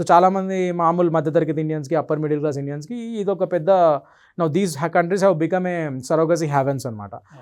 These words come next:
Speaker 1: అంటే సరోగసీ చేయడానికి చాలా within budget friendly ఉన్నాయి, ఇవి బాగున్నాయని చెప్పి ఇప్పుడు ఎక్కువ వీటికి వెళ్తున్నారు. So that is one thing. So అందుకనే ఇప్పుడు ఎక్కువ,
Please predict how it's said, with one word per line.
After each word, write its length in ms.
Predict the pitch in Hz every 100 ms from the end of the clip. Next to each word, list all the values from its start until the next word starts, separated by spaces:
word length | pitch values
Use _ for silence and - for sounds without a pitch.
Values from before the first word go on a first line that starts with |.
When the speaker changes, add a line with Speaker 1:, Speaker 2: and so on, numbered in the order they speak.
| -
Speaker 1:
అంటే 100 | 160
సరోగసీ 440 | 160 156 160 160
చేయడానికి 480 | 156 160 160 165 185
చాలా 280 | 160 156 139
within 360 | 135 143 156
budget 280 | 151 147 151
friendly 320 | 151 151 151
ఉన్నాయి, 220 | 147 165 226
ఇవి 100 | 147
బాగున్నాయని 360 | 143 151 151
చెప్పి 120 | 160
ఇప్పుడు 140 | 185 156
ఎక్కువ 180 | 147 180
వీటికి 260 | 160 131
వెళ్తున్నారు. 360 | 135 110 104 110 _ _ _ _ _ - 170
So 180 | 165 151
that 160 | 151
is 160 | 175 156
one 160 | 156
thing. 180 | 139 143
So 240 | 254 220 180
అందుకనే 460 | 156 170 202 262
ఇప్పుడు 200 | 247 180
ఎక్కువ, 560 | 165 170 208 208 180